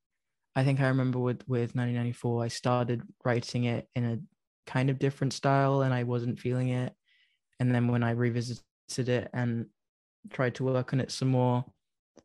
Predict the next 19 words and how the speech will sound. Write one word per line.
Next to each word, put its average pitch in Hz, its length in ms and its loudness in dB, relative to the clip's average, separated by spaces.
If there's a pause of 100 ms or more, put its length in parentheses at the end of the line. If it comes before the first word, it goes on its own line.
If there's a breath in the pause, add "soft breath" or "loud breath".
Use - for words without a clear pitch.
(140)
um, 117 440 2 (920)
it - 140 -4
started 113 400 2 (260)
feeling 120 500 2
right 117 300 2 (120)
to, - 120 -4
like, 117 240 0
sound 117 460 -2
kind 117 220 -4
of 117 120 -6
like, 113 300 -6 (1080)
like, 113 340 -2 (140)
early 120 240 2
two - 180 -4
thousands, 117 560 -4
like, 120 160 -8
pop - 300 -6
punkish. 117 680 -6 (1120 loud breath)
And 123 420 2